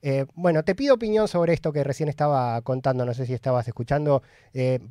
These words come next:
la buena noticia, la cantidad de jóvenes que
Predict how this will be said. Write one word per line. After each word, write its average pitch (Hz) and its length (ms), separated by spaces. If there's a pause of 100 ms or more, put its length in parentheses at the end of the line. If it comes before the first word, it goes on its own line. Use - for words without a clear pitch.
(120)
la 156 140
buena 220 340
noticia, 214 560 (260)
la 139 200
cantidad 165 360
de 165 220
jóvenes 185 680 (120)
que 165 340